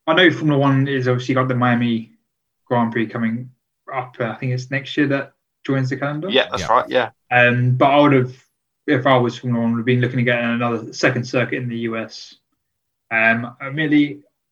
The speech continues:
Speaker 1: Indianapolis probably have been a bit too far north, but it, get a race in California on, uh, one, there's few circuits they've got there. It may not be, um, Formula One grade, but I'm sure that can, they could push the paperwork through.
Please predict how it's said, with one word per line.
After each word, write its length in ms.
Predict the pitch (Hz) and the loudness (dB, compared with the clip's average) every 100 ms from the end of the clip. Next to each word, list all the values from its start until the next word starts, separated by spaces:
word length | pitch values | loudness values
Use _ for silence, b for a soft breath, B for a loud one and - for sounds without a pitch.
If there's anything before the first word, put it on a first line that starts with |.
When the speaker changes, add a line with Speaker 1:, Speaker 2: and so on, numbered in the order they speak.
| _ _ _ _ - | _ _ _ _ -8
Speaker 1:
Indianapolis 800 | 151 139 143 147 131 147 127 - | -4 0 0 0 2 2 2 -2
probably 200 | 135 127 | 2 4
have 100 | 123 | 4
been 120 | 127 | 2
a 40 | |
bit 160 | 123 - | 0 -2
too 200 | - 123 | 0 0
far 240 | 135 127 | 0 0
north, 360 | 127 160 - - _ _ _ _ _ _ _ _ _ _ _ _ _ | 2 0 -2 -12 _ _ _ _ _ _ _ _ _ _ _ _ _
but 120 | 123 123 | -2 0
it, 280 | 127 127 | 0 0
get 160 | 147 120 | 0 2
a 20 | |
race 240 | 123 120 123 | 2 0 -2
in 60 | |
California 720 | 123 120 110 127 123 123 117 - _ - | -4 -4 -2 -2 0 0 -4 -8 _ -6
on, 500 | 117 113 110 107 - _ _ _ _ _ - | -6 -4 -6 -10 -14 _ _ _ _ _ -10
uh, 180 | 120 110 | -8 -8
one, 520 | 107 120 117 117 127 - | -6 -6 -4 -6 -8 -8
there's 120 | 127 | -4
few 160 | - 127 | 0 0
circuits 380 | - 120 127 | 2 -2 -2
they've 180 | 127 123 | -6 -4
got 220 | 135 127 | -2 -2
there. 320 | 127 123 120 - _ _ _ _ _ _ _ - | 0 -2 -4 -12 _ _ _ _ _ _ _ -6
It 60 | |
may 160 | 123 123 | 0 2
not 160 | 123 135 | 2 2
be, 160 | 123 | 2
um, 420 | 120 - 127 120 | 0 0 0 0
Formula 280 | 117 143 120 | -2 -2 0
One 120 | 120 120 | 0 0
grade, 360 | 127 127 127 - _ - | 2 2 0 -10 _ -6
but 260 | 127 127 - _ _ _ _ _ _ _ - | -4 -4 -10 _ _ _ _ _ _ _ -6
I'm 80 | 127 | 0
sure 180 | 135 | 2
that 140 | 127 127 | 2 2
can, 160 | 135 | 0
they 140 | 131 135 | 4 4
could 200 | 127 - | 2 0
push 280 | - 131 - | 2 2 2
the 40 | |
paperwork 460 | 139 127 127 131 131 | 2 2 2 -2 -2
through. 300 | 139 131 | -2 -4